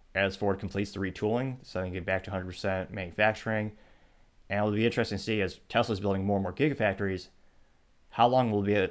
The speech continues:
they be able to keep the pseudo-dominance monopoly of the E V technology for how long, and if the traditional automotive companies could catch up. Now,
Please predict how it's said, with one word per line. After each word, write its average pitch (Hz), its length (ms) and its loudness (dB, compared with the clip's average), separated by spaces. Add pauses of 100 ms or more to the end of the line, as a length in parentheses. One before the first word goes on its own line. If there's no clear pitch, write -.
(120)
they 107 140 0
be 98 100 -2
able 101 140 2
to 95 80 -4
keep 98 280 -6
the 95 360 -8 (400)
pseudo-dominance 98 840 2
monopoly 95 520 0
of 95 120 -4
the 92 200 -6
E 104 120 -4
V 98 140 -6
technology 95 800 0 (1120)
for 98 500 0
how 104 160 4
long, 98 480 2
and 98 220 -2
if 98 220 -6
the 90 100 -6
traditional 104 680 -2
automotive 98 300 0
companies 92 240 -6
could - 240 -6
catch - 320 -10 (140)
up. - 260 -10 (920)
Now, 107 300 2